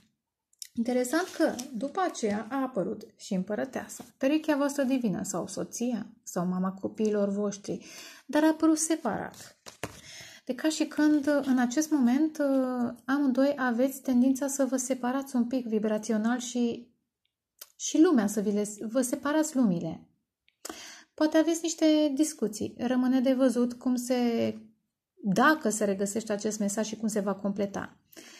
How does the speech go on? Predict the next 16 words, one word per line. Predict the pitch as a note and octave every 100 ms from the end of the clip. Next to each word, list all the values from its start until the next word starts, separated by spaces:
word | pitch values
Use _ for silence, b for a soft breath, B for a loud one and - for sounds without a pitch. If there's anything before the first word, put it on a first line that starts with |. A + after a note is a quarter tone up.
| B B B
Însă, | F4+ - B3+ -
împărăteasa, | - A3+ D4 C#4+ B3 F#3 - F3+ G3+ - _ _ _ _ _ _ _ _
soția | - C#4+ - B3+ B3
voastră, | B3+ C4 - B3+
mama | A#3+ A#3 B3 B3+
copiilor, | B3 B3 B3 A#3+ A#3+ B3 B3 B3 - _ _ _ _
poate | E3+ E3
chiar | F3+ G#3
mama | G#3 A3 A3
voastră, | G3 F#3 G3 -
este | C4+ C4+ C4+
urmată | A#3 A3+ A#3+ C4
de | A#3+
o |
energie | A#3 A3+ A3 A3 C4
negativă. | C4 A#3 A#3+ D4 C#4+ -